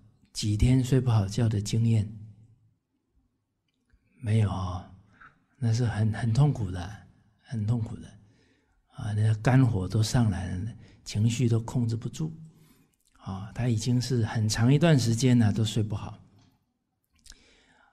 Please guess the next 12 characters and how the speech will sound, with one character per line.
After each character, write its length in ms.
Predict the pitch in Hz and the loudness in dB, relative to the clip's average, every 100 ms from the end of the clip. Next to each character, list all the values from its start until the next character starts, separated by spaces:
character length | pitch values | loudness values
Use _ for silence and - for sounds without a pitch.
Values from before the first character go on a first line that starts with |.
| _ | _
后 200 | _ - | _ -2
来 160 | 139 110 | 2 4
他 140 | 113 | 2
就 160 | 120 123 | 2 0
去 180 | 117 123 | 0 -2
找 480 | - 113 - 113 - _ _ _ _ _ | -2 -6 -8 -14 -18 _ _ _ _ _
黄 300 | _ - 113 | _ -2 2
念 160 | 135 131 | 6 6
祖 200 | 113 98 | 4 -2
老 160 | 90 95 | -4 -6
居 160 | 117 | -4
士， 360 | 113 147 135 | -4 -4 -6